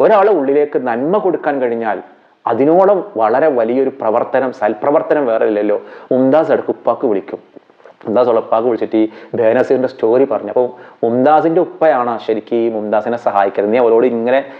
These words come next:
ചെയ്തു കൊടുക്ക്, ഇത് പറഞ്ഞു കൊടുക്ക്." അപ്പൊ അദ്ദേഹത്തിനോട് കാര്യങ്ങളൊക്കെ പറഞ്ഞു കൊടുത്ത് ആ ഒരു നിർദ്ദേശം വെച്ചിട്ടാണ് മുംതാസ് ഇവളെ ഇങ്ങനെ മാറ്റിക്കൊണ്ടിരുന്നത്. ഒരു ദിവസം ക്ലാസ് എടുത്തുകൊണ്ട് ഹോസ്റ്റലിൽ നിൽക്കുമ്പോ ഈ ബേനസീർ അങ്ങോട്ട് കുഴഞ്ഞു വീണ് മരിച്ചു.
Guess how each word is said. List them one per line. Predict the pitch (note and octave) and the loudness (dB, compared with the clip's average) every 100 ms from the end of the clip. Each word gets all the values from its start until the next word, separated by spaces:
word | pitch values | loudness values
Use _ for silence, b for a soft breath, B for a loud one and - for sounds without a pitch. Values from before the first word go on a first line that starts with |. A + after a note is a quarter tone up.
| - | -2
ചെയ്തു | A#2+ A2+ | 0 2
കൊടുക്ക്, | A#2+ G#2+ - G#2+ A#2+ | 2 0 0 -2 0
ഇത് | B2 | 0
പറഞ്ഞു | C3+ G#2+ A2 | 0 0 0
കൊടുക്ക്." | A2 G#2 G#2 G#2 B B B B D#3 | -2 0 -4 -4 B B B B 0
അപ്പൊ | F3 | 2
അദ്ദേഹത്തിനോട് | E3 F3+ F#3 F#3 F#3+ | 2 0 0 0 -2
കാര്യങ്ങളൊക്കെ | F3+ C#3+ C3+ C#3+ C#3 D3 | 0 0 0 0 -2 -2
പറഞ്ഞു | B2 A#2 B2+ | -4 -2 -2
കൊടുത്ത് | A#2 A#2+ - | 0 -2 2
ആ | F#3 A#3+ | 4 4
ഒരു | A#3+ G3 F#3+ E3+ E3 - C#3 | 4 4 0 -2 -6 -10 -2
നിർദ്ദേശം | B2+ B2 D3 D#3 D#3+ | -2 0 0 0 -2
വെച്ചിട്ടാണ് | - C3+ B2 | -2 -2 -2
മുംതാസ് | A2+ A2+ B2 B2 | -4 2 2 2
ഇവളെ | B2+ A#2 | 0 0
ഇങ്ങനെ | A#2+ A2+ A2+ B B - | 0 -2 -4 B B -2
മാറ്റിക്കൊണ്ടിരുന്നത്. | A#2+ A#2+ - C3 A2 G2+ G2+ F#2+ F#2 B B B2 | 0 0 0 0 2 0 -2 -6 -10 B B 0
ഒരു | D3+ | 0
ദിവസം | C3 A#2 G2+ A2+ G#2 - _ _ - | 0 -4 -4 -8 -10 -14 _ _ -4
ക്ലാസ് | G#2 G#2+ - B2+ | -2 -4 -2 -2
എടുത്തുകൊണ്ട് | G#2 A2 G#2 G2+ | -2 0 0 0
ഹോസ്റ്റലിൽ | C3 A#2 A#2 C#3 B2+ | 0 0 0 0 0
നിൽക്കുമ്പോ | G2 - G2 G#2 - B B - | -2 -8 -6 -6 -8 B B -4
ഈ | C#3 | -4
ബേനസീർ | A#2+ G2+ G#2 A2+ A#2 A#2 | -2 -6 -6 -4 -4 -4
അങ്ങോട്ട് | G#2 G2+ G#2 | -4 -8 -10
കുഴഞ്ഞു | - G#2+ A#2+ B2+ | -6 -4 -2 0
വീണ് | A2 G#2 | -2 -4
മരിച്ചു. | F#2+ - - | -6 -12 -20